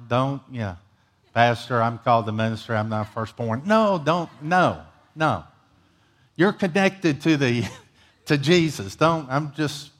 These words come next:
it's just interesting to me. Okay. <laughs>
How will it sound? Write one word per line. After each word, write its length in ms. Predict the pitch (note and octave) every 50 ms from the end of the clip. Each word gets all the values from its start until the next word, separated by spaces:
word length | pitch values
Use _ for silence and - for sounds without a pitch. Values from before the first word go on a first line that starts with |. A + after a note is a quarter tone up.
| _ A#2
it's 320 | B2+ A#2+ A2 C3 B2 -
just 220 | - C#3 C#3 -
interesting 600 | D3+ C#3 B2+ - - A#2 G#2+ - - A#2 G#2 F#2 F2
to 160 | G#2+ G#2 F#2
me. 120 | F2 E2+ D2+ C2+ F#2+ A2+
Okay. 220 | A2+ A2 _ - _ _ _ _ _ _ _ _ _ _ _ _ _ _ _ _ _ _ _
<laughs> 60 | G2+